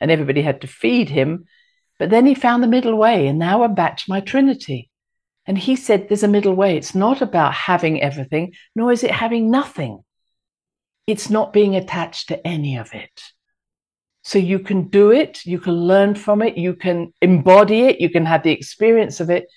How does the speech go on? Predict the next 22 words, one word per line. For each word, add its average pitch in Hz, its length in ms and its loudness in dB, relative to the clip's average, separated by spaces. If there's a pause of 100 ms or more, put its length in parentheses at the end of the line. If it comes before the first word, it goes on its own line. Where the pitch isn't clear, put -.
(160)
but 175 120 2
it's 175 220 0
not 160 320 -6
you. 110 220 -14 (1600)
Because 190 280 0
being 226 380 0
in 202 80 0
the 190 80 0
poverty 214 440 -4
state 175 440 0
is 196 100 2
another 202 300 2
you, 180 480 0 (580)
having 202 380 2
nothing. 123 480 -4
"I 214 240 4
am 202 260 4
this 190 160 4
person 202 400 2
who 185 140 2
has 190 200 2
nothing." 170 480 0